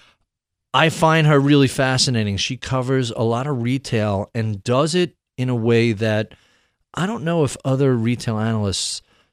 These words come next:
spend nearly as much time as she and her colleagues do in stores with management, kicking tires, looking at,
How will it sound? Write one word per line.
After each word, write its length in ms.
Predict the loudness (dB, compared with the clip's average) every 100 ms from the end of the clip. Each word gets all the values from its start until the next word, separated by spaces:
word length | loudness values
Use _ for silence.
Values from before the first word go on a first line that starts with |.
| -14
spend 540 | -6 0 2 2 -2 -6
nearly 460 | -2 0 4 4 2
as 140 | 0
much 260 | -2 -4 -4
time 320 | -2 -2 -2
as 100 | -2
she 520 | -4 -4 -4 -4 -4
and 220 | -4 -4
her 180 | -2 -4
colleagues 580 | -4 -6 -4 -2 -4 -4
do 440 | -2 0 0 -4 -10 _ -20 _ _ _ 0
in 240 | 2 2
stores 600 | 0 2 4 6 4 4
with 300 | 2 2 2
management, 840 | -2 -2 -2 -4 -2 -2 -2 -4
kicking 400 | -8 -8 -6 -6
tires, 720 | -6 -4 -2 0 0 0 -2 -2
looking 380 | -4 -2 0
at, 300 | 2 2 0